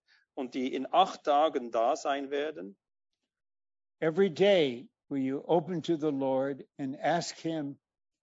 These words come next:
Speaker 2: to constitute you with himself for the church?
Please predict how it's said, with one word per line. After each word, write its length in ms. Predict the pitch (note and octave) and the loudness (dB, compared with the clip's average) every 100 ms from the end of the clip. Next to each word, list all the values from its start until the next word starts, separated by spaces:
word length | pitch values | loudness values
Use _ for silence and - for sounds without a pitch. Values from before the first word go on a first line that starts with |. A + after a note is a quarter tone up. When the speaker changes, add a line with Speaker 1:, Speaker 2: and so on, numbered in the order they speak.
| - | -10
Speaker 2:
to 100 | C3+ | -10
constitute 800 | - E3+ F3+ - E3+ - F3 F3+ | -4 -2 0 0 0 2 0 0
you 240 | D#3 D#3+ | 0 0
with 200 | D3 C#3+ | 2 -2
himself 760 | D#3 C3+ - - D#3+ C3 B2 _ _ _ _ _ | -4 -6 -8 0 2 2 -2 _ _ _ _ _
for 140 | D#3+ D#3 | 0 0
the 120 | B2+ | 0
church? 600 | - - B2 - - - | -6 -6 -6 -8 -20 -20